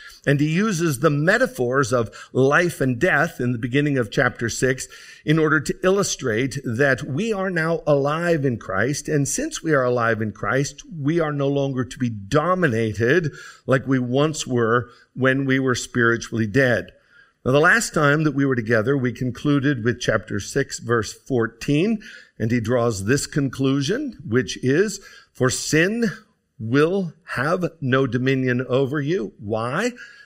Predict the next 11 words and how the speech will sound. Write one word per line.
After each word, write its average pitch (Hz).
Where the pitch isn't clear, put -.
"Since 110
you 131
are 127
not 113
under 117
law, 104
but 104
under 98
grace." 117
Under 156
law 151